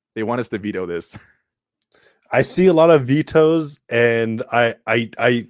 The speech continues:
Speaker 2: <laughs> I, I
Speaker 1: Would you
Speaker 2: don't, I don't think so. Um, unfortunately, someone's not on the same page with me, so,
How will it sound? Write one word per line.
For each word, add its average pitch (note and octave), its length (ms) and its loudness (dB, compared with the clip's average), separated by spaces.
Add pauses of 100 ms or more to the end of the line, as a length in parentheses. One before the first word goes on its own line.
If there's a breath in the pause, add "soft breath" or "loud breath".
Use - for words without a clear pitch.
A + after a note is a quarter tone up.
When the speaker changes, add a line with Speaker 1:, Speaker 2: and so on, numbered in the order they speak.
(220)
Speaker 2:
<laughs> - 640 -20 (1040 soft breath)
I, A2 140 -2
I A2 200 -4
Speaker 1:
Would F#2+ 120 -8
you - 40 -14
Speaker 2:
don't, C3 280 0 (400)
I A#2 80 -4
don't C3 300 -2 (120)
think A#2+ 220 -6
so. B2+ 640 -4
Um, F#2 500 -10 (1500)
unfortunately, A2 680 -4
someone's G#2 400 -8
not G#2 120 -8
on G2+ 60 -10
the F#2+ 80 -10
same F#2+ 220 -14
page F#2+ 240 -12
with F#2+ 140 -16
me, F#2 120 -18
so, F2 320 -18